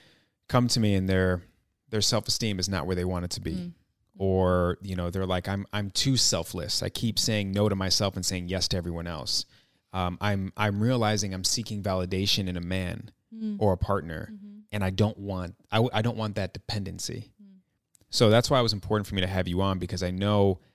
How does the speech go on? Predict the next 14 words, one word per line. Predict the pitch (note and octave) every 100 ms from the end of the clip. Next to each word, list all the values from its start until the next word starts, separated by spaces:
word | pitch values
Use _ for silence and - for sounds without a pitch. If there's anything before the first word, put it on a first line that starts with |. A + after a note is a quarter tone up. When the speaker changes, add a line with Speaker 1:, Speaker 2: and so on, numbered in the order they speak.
| _ _ -
Speaker 1:
that | A2
maybe | A2 G#2+ G#2
was | G2 C3+ D3+ G#2
you | F#2 F#2
Speaker 2:
Mm. | F#2+
Speaker 1:
in | G#2 G2+
the |
past, | - F2+ F2+ - - - _ G#2
and | G2+
now | G2+ A2
it | G#2
is | G2
no | G2 F#2
longer. | F2+ F2 F2+ G2+